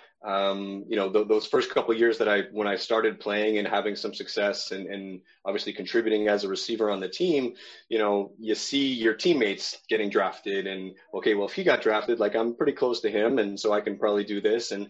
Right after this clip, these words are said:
well, he's playing for a few years and I played against him. So I know I can beat him a little bit. So,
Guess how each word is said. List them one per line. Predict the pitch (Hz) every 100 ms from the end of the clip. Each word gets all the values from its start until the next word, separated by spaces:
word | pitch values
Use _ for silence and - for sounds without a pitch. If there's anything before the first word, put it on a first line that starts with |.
| - _
well, | 196 -
he's | 135
playing | - 120 110
for | 117
a | 110
few | 113
years | 110 104 127
and | 110
I | 101
played | - 127
against | 104 117 113 -
him. | 104 131
So | - 107 104 - - -
I | 107
know | 120
I |
can | 110 104
beat | 117 107
him | 123 120
a |
little | 107 101 98
bit. | 107 127 -
So, | 107 104 101